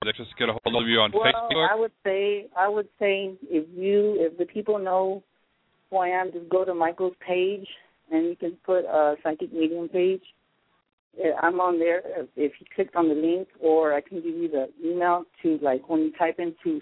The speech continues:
Speaker 2: search the person on Facebook, you can type in psychic, and then Guy, G U Y underscore twenty-five at yahoo dot com, and you can add me, and I will accept it. And I do private readings and sessions and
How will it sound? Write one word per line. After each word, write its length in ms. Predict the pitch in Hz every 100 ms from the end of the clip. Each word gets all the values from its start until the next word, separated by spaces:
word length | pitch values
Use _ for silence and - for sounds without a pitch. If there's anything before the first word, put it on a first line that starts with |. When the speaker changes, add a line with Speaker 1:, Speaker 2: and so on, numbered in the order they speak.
| -
Speaker 2:
search 180 | 165 - _
the 80 | 175
person 380 | 185 180 185 175
on 120 | 170
Facebook, 460 | 175 185 - 202 196 _ _ _ _
you 100 | 156
can 160 | - 170
type 240 | 170 160
in 140 | 156 -
psychic, 460 | 160 175 - 202 196 _ _ _ _ _ _
and 120 | 165 156
then 180 | 160
Guy, 220 | 147 160 160 156
G 40 |
U 320 | 175 180 185
Y 300 | 185 160 165 170 _ _ _ _
underscore 600 | 165 175 165 - 165 170
twenty-five 640 | 165 170 170 165 165 165 165
at 160 | 143
yahoo 400 | 147 156 151 175
dot 220 | 160 147 -
com, 280 | 151 131 -
and 120 | 151
you 80 | 151
can 180 | 165 151
add 220 | 143 139
me, 120 | - - _ _ _ _ _ _ _ _ _
and 140 | 139 135
I 80 |
will 180 | 139 143
accept 360 | 139 - 135 -
it. 160 | - -
And 120 | 143 135
I 80 |
do 140 | 139 147
private 340 | - 139 131
readings 560 | 147 185 185 185 185 175
and 140 | 135 131 -
sessions 540 | 165 - 165 160 160 -
and 220 | 160